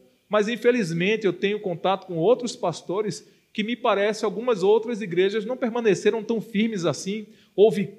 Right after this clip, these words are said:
quedas, quedas de presença. É, até algumas brincadeiras foram feitas nas redes sociais de uma criança, né, puxando a orelha de uma ovelhinha, que os pastores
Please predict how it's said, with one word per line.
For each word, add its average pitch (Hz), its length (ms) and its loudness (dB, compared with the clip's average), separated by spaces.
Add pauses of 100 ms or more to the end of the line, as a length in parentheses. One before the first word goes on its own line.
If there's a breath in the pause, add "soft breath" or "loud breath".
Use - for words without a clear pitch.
(120)
quedas, 175 800 0 (640)
quedas 208 380 2
de 160 100 -8
presença. 170 960 0 (520)
É, 170 80 -4
até 220 560 4
algumas 208 420 4
brincadeiras 202 580 2
foram 214 280 4
feitas 190 460 2
nas 170 200 -2
redes 185 260 4
sociais 185 720 0 (300 soft breath)
de 156 140 0
uma 196 140 0
criança, 196 480 0
né, 175 120 -2
puxando 185 400 -2
a 185 40 2
orelha 170 280 4
de 151 80 0
uma 175 100 -4
ovelhinha, 165 600 2
que - 100 -10
os 190 120 -6
pastores 190 720 -2